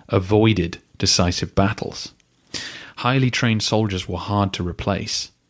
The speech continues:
and after plague and thirty years of war, these men would prove to be irreplaceable.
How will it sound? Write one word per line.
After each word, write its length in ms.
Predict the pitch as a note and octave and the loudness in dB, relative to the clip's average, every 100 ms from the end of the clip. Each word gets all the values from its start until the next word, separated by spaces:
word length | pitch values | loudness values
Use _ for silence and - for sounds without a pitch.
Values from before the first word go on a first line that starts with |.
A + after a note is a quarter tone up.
| _ _ _ - | _ _ _ -2
and 80 | G2 | 0
after 260 | F2+ - | 0 -2
plague 560 | - - A#2 G#2+ G2+ - _ _ - | -4 2 4 4 2 -6 _ _ -8
and 140 | F#2 | -6
thirty 420 | - A2 A2+ A2 | 0 2 2 2
years 320 | G2+ G#2+ G#2 - | 2 4 4 2
of 140 | - | -4
war, 420 | F#2+ G2 - - _ _ _ _ - | -2 0 -2 -8 _ _ _ _ -4
these 320 | G2 G#2+ A2 | 2 4 4
men 340 | F2 D#2+ - - _ _ _ _ - | 0 -4 -8 -12 _ _ _ _ 0
would 180 | F2+ - | 0 2
prove 320 | F#2 E2 - | 4 4 0
to 100 | - | -2
be 160 | E2+ - | -2 0
irreplaceable. 920 | F2 F2+ - F#2+ - - - - | -2 -2 0 0 -2 -6 -8 -12